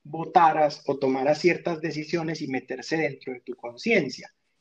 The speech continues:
Ahí hay otro reto jurídico que es una laguna inmensa que se puede, digamos, eh, verificar. Y pues así las cosas, o sea, así, aquí nos podemos quedar toda la noche conversando sobre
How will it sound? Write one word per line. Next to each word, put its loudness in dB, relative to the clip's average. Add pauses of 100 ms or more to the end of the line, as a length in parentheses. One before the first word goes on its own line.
(160)
Ahí 2
hay 6
otro -4
reto -4
jurídico -10
que -8
es -6
una -4
laguna -4
inmensa -6 (420)
que -6
se -4
puede, 0
digamos, -4 (320)
eh, -10 (100)
verificar. 2
Y 0
pues -2
así -2
las 4
cosas, 4
o -2
sea, 2
así, -2
aquí -2 (220)
nos 2
podemos 0
quedar 0
toda 2
la 0
noche -4
conversando -2 (380)
sobre -6